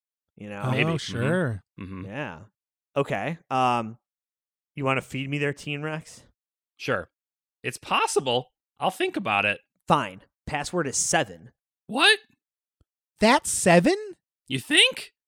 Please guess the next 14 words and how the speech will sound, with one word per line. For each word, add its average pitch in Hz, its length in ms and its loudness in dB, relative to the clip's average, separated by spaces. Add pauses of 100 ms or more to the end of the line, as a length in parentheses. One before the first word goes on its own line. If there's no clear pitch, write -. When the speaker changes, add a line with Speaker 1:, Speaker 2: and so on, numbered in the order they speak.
(140)
Speaker 3:
Why - 120 0
is 466 160 6
this - 180 0
taking 269 460 4
so 131 200 0
long? 98 460 -6 (400)
Speaker 1:
I'm 190 160 -2
still 220 220 6
trying 220 220 0
to 220 60 0
find 233 220 0
a - 20 -2
good 214 200 2
hotel. 247 580 -2